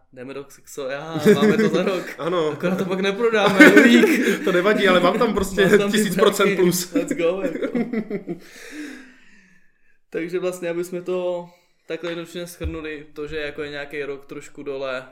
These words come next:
Speaker 1: možná v tomto případě trošku víc, berte to jako příležitost, pokud fakt jste založeni na tom, že investujeme dlouhodobě, že máme to diversifikované portfolio, vlastně se radujte. Teď je to vlastně super, jako.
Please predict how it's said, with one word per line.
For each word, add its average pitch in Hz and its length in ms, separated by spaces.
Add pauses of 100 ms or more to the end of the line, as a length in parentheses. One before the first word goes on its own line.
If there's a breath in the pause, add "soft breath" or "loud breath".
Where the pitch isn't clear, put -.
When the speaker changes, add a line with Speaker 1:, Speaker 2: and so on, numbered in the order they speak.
(140)
Speaker 1:
možná 127 300
v 143 100
tomto 131 200
případě 131 340
trošku 127 360
víc, 120 400
berte 131 280
to 135 60
jako 139 220
příležitost, 139 720
pokud 131 280
fakt 127 220
jste - 380
založeni 131 360
na 123 80
tom, 127 160
že 127 80
investujeme 127 500
dlouhodobě, 131 800
že 127 160
máme 131 240
to 135 100
diversifikované 127 720
portfolio, 120 760 (380 loud breath)
vlastně 143 220
se 170 120
radujte. 151 440 (400)
Teď 147 140
je 156 80
to 151 140
vlastně 160 340
super, 156 300
jako. 127 380